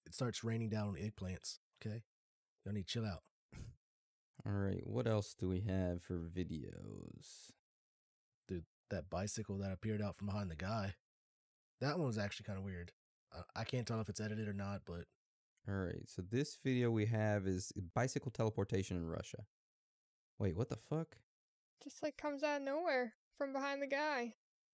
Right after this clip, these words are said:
Speaker 2: It's like he just spawned, you know? Like he was in a video game and the guy in a bicycle just spawned.
Speaker 1: Yeah, it's weird. And, like, you can't just say, like, this guy on the bike was just following the guy in front. That means he must be, like, the bike, bicycle in between his legs, and he's, like, moving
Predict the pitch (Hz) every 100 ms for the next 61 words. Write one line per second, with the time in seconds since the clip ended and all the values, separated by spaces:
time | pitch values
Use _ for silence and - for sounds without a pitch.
0 | _ - 127 117 110 110 107 - 113 113
1 | 104 87 85 - _ _ _ 101 92 98
2 | 98 - 101 98 95 101 98 90 90 90
3 | 90 90 90 92 95 85 92 95 104 90
4 | 90 85 - 95 95 87 90 - _ _
5 | _ _ _ _ - 107 85 - 120 92
6 | 76 _ _ _ _ - 123 120 - _
7 | _ - 135 180 156 147 156 127 110 117
8 | - 120 113 95 107 110 101 104 - 107
9 | 104 98 107 104 101 92 82 113 92 76
10 | _ _ _ _ _ _ _ 117 131 113
11 | 120 123 117 107 104 95 - _ _ _
12 | _ - 107 147 - - - 139 131 120
13 | 123 135 139 117 117 101 123 120 104 104
14 | 110 131 120